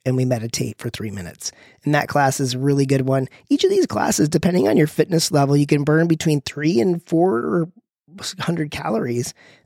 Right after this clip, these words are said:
Um, so, you know, they, they're, they're tough. They're not, you know, some people,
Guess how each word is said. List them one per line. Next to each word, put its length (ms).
Um, 220
so, 300
you 80
know, 80
they, 360
they're, 240
they're 160
tough. 380
They're 140
not, 360
you 60
know, 60
some 200
people, 440